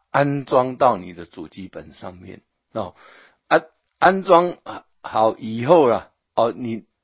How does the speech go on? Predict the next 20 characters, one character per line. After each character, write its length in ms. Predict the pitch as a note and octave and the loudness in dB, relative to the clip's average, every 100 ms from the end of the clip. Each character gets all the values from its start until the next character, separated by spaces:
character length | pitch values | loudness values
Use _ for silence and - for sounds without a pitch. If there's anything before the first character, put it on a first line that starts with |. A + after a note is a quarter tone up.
| _ | _
这 100 | D3+ | -8
个 120 | C#3+ | -8
主 200 | - A#2+ | -8 -10
机 200 | A2 D3 | -8 -10
板 280 | C#3+ G2+ F#2+ - _ | -6 -6 -6 -18 _
顶 160 | C#3+ C3 | -10 -8
的， 160 | A2+ G#2 _ _ _ _ _ | -8 -10 _ _ _ _ _
顶 160 | - C#3 | -10 -10
头 220 | A2+ G#2 | -6 -6
这 140 | C#3 A#2+ | -6 -6
bios 520 | B2+ A#2+ A2 G2 F2+ | -4 -4 -6 -10 -16
安 200 | - A2+ | -12 -12
装 200 | G#2+ G#2+ | -10 -10
好 180 | A#2 B2 | -8 -10
势， 220 | A#2+ F#2+ E2+ _ _ _ _ - | -10 -14 -16 _ _ _ _ -12
哦， 220 | G#2+ F2+ _ _ - | -10 -10 _ _ 0
更 200 | E3 D3 | 0 0
新 180 | D3 | -4
好 180 | C3+ C3 | -2 -2
势， 280 | B2 G2+ E2 | -2 -6 -8